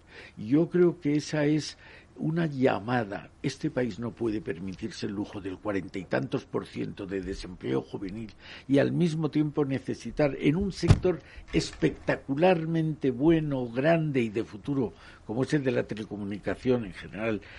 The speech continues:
el digital, en, en esos, en, en esos niveles, ¿no? Y por último, decir que, eh, yo creo que hemos tenido un,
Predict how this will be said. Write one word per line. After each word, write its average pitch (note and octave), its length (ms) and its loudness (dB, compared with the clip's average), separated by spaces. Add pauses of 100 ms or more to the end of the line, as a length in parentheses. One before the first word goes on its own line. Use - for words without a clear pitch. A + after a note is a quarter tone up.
(140)
el G2 160 0
digital, B2 680 2 (480)
en, G#2+ 520 2
en A2 340 -2
esos, A#2 640 -2
en, - 640 -12
en A#2 200 0
esos A#2 300 -4
niveles, E2+ 580 -2
¿no? C#3 120 -6 (380)
Y D#3+ 140 4
por E3 180 8
último, E3+ 800 4
decir C#3 440 0 (120)
que, C3+ 320 4 (440)
eh, G#2+ 640 2 (720)
yo D3 180 -2
creo D3 440 0
que C3 320 2 (480)
hemos C3+ 440 2
tenido A#2+ 500 4 (480)
un, B2 1160 2